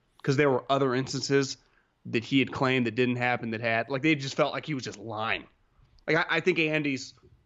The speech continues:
you can get in trouble as long as you're open with him. Like, he doesn't judge you whether you get arrested or have some cannabis. Not that it's, I mean, it's legal here. Uh, it's, it's not, I saw a Saints player got arrested for having some weed. It's like, God, wha-, are we living in nineteen eighty-seven here?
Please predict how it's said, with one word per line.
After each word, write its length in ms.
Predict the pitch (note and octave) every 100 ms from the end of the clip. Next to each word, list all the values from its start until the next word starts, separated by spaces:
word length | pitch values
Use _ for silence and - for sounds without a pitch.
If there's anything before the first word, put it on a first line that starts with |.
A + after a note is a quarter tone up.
| _
you 200 | C3+ G3
can 220 | - C3
get 200 | A#2+ E3+
in 60 | C3+
trouble 440 | B2+ E3 E3 B2+
as 100 | B2+
long 200 | F#3+ A3
as 80 | C#3+
you're 160 | A#2+ -
open 320 | E3+ F#3 A#2+ A#2
with 160 | G#2+
him. 100 | G#2+ -
Like, 100 | B2+
he 160 | A#3
doesn't 600 | A3+ E3 C#3+ F3 E3 D3
judge 320 | C3 D#3 D3+ B2+
you 160 | A2
whether 280 | A2+ B2+ A#2+
you 280 | A#2 A2+ G#2 - E3+ C3
get 160 | D3
arrested 680 | C#3 C#3 C#3+ - D3+ D3 C3
or 140 | G#2+ - - -
have 200 | - C#3+
some 120 | B2+ G#2+
cannabis. 840 | D3 D3+ D3 C#3+ C#3+ C#3+ - B2 - _ -
Not 220 | B2+ B2
that 100 | A#2
it's, 220 | A2 -
I 60 | -
mean, 140 | A#2
it's 120 | A2 - -
legal 580 | B2+ C3+ C#3+ D#3+ D3 B2+
here. 300 | D#3+ A2 - - - -
Uh, 360 | A#2 A2+ A2 A2 -
it's, 260 | - - -
it's 180 | C3 C3
not, 340 | C#3+ D3 - A2+
I 80 |
saw 220 | D3 C3 G#2+
a 40 |
Saints 380 | - C#3 D3+ -
player 300 | - F#2+ G2
got 160 | G2+
arrested 440 | G2+ A#2+ A#2 - A2
for 180 | G#2+ G#2+
having 280 | A#2 A2
some 160 | G#2+ A2
weed. 200 | G#2+ G2+
It's 120 | G#2+
like, 160 | A2+ -
God, 300 | B2 B2 G2+
wha-, 100 | G2
are 260 | D#2 C#2
we 120 | C3 C3+
living 240 | D#3+ D3+
in 160 | G#2+ A2+
nineteen 460 | B2 D3 C#3+ C3
eighty-seven 560 | A#2 A#2 - - A#2+ D#3
here? 220 | D#3+ E3+